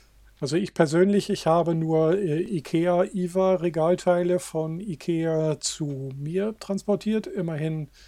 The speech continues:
mit einem Lastenrad, weil die zwei Komma zwei neun,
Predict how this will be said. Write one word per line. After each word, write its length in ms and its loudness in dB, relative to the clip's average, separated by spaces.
mit 180 -4
einem 640 -4
Lastenrad, 600 0
weil 160 -2
die 340 -4
zwei 260 -4
Komma 400 -4
zwei 300 -4
neun, 560 -4